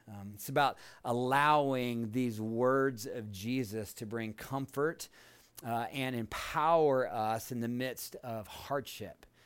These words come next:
uh, in the midst of uncertainty and fear. Uh, so the disciples, again, they walk this two-mile journey. Jesus leaves the temple for the last time,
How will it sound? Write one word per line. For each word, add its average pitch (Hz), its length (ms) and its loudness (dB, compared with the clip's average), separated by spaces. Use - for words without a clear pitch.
uh, 113 180 -6
in 117 120 -2
the 113 80 -2
midst 117 400 -4
of 113 320 -4
uncertainty 110 880 -6
and 104 380 -8
fear. 92 520 -4
Uh, 113 160 -2
so 156 200 6
the 139 100 4
disciples, 151 760 4
again, 143 460 2
they 123 240 6
walk 139 420 4
this - 180 -4
two-mile 147 400 0
journey. 139 380 2
Jesus 127 580 0
leaves 131 380 2
the 127 80 -2
temple 139 360 -2
for - 140 -6
the 117 100 0
last 131 480 0
time, 135 540 -2